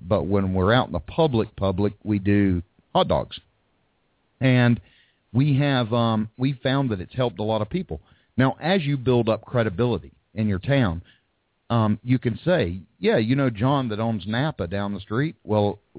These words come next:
we're there every Saturday." You can call him. Um, but you can use that as, as a reference or th-, as, you know, sling out his name. They may know him. But either way, the point of it is, is to say, "Hey, this is how we make our living.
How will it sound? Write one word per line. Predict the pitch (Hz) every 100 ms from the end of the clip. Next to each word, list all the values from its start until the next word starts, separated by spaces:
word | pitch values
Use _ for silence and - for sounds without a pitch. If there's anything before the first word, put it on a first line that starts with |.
| 85 _
we're | 98 143
there | 131 127 123
every | 110 107
Saturday." | 139 147 98 71 76 _ -
You | 120
can | 135
call | 117 127 107
him. | 87 _ _ _
Um, | - 113 107 110 _ -
but | 139 127
you | 147
can | 127 127
use | 151 120
that | 120 113
as, | 104 90 _ -
as | 107 92
a | 98
reference | 120 170 - 82 - -
or | 117 127
th-, | - 117
as, | - 104 82 104 87 - _ 85
you | 104
know, | 101 92 - -
sling | 127 120
out | 117
his | 107 87
name. | 104 131 123 85
They | 101
may | 101 107
know | 110 139
him. | 82 - _ _
But | -
either | 139 175 175
way, | 147 214 180 104 107 _ _ -
the |
point | 117 - 180 247
of | 151 107
it | 101
is, | 98 98 - _ _
is | 127
to | - 120
say, | 123 113 107 - _ _
"Hey, | 170 214 147 -
this | 135 131
is | 147
how | 143
we | 127 120
make | 113 113
our | 101
living. | 98 147 180 107